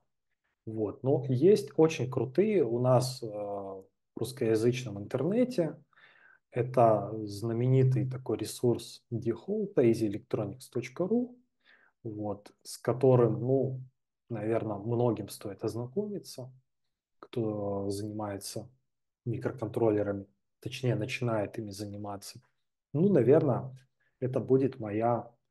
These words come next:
единственная рекомендация на сегодня. Хорошо, коллеги, а, на этом, в принципе, у нас,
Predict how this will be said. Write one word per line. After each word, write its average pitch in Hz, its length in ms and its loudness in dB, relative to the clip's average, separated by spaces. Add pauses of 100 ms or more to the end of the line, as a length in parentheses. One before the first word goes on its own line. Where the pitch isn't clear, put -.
(320)
единственная 120 840 -2
рекомендация 104 760 -4
на 95 80 -18
сегодня. 98 520 -12 (1900)
Хорошо, 143 480 4
коллеги, 123 560 4 (380)
а, 110 520 0 (200)
на 131 240 8
этом, 160 640 4 (720)
в - 180 -20
принципе, 151 480 0
у 110 120 0
нас, 117 440 -2